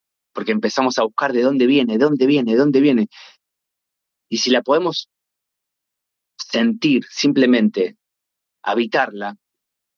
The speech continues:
la, a la tristeza, nos va a traer mucho más conocimientos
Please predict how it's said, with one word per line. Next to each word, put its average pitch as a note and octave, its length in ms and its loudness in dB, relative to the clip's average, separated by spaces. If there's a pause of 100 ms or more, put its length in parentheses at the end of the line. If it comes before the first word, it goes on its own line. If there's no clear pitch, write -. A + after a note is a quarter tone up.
(200)
la, F#2+ 180 -2
a G2+ 40 0
la G2+ 120 -4
tristeza, A2+ 680 -6 (1400)
nos A2 160 -2
va C3 60 0
a C3 40 -2
traer C3+ 180 -2
mucho C3+ 180 0
más C3 100 0
conocimientos B2 760 -2